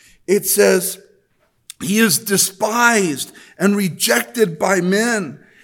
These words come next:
a man of sorrows and acquainted with grief. And we hid, as it were, our faces from him. He was despised,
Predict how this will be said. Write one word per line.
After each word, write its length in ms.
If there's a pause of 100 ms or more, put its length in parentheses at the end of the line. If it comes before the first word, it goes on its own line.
(140)
a 100
man 340
of 100
sorrows 600
and 120
acquainted 540
with 220
grief. 1000
And 240
we 300
hid, 480
as 360
it 160
were, 680 (260)
our 220
faces 600
from 360
him. 420 (520)
He 140
was 240
despised, 1120